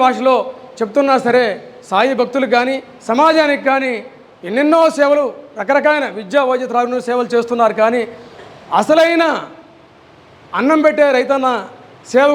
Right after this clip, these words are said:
గురించి కానీ, రైతునికి సంస్కారంతో నమస్కారం చేసే విధానం కానీ ఈ సమాజంలో లోపిస్తుందని ఆనాడే భగవాన్ బాబా వారు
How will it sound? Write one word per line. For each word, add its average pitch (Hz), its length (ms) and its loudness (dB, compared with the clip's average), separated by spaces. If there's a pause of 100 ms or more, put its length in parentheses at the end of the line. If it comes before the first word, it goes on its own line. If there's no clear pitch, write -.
గురించి 262 200 -4
కానీ, 269 380 0 (640)
రైతునికి 269 540 -2 (1300)
సంస్కారంతో 285 580 0
నమస్కారం 269 520 -2
చేసే 254 160 -6
విధానం 262 360 -2
కానీ 254 300 -2 (460)
ఈ 247 60 -12
సమాజంలో 247 480 0
లోపిస్తుందని 240 580 0
ఆనాడే 262 420 2
భగవాన్ 240 340 -2
బాబా 220 200 0
వారు 220 120 0